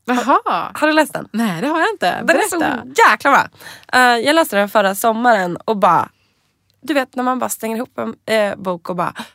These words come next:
Speaker 2: wow. Wow, wow, wow, wow. Eh, den är, ehm, eh, den utspelar sig, det är egentligen en självbiografisk roman som utspelar sig under tjugotalet under hans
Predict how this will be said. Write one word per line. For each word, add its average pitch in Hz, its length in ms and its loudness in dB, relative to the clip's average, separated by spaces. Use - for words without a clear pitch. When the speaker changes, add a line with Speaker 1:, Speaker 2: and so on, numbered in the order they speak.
Speaker 2:
wow. - 320 -10
Wow, 302 340 2
wow, 170 200 0
wow, 139 220 2
wow. - 300 0
Eh, 240 320 4
den 302 480 2
är, 220 200 -2
ehm, 196 540 2
eh, 214 220 2
den 294 160 2
utspelar 294 500 0
sig, 262 140 -6
det 233 80 -6
är - 60 -4
egentligen 208 280 -4
en 180 60 -6
självbiografisk 226 1500 -2
roman 214 480 -4
som 269 200 -4
utspelar 269 440 -2
sig 226 380 -2
under 220 280 -4
tjugotalet 214 760 0
under 196 220 -4
hans 180 360 -6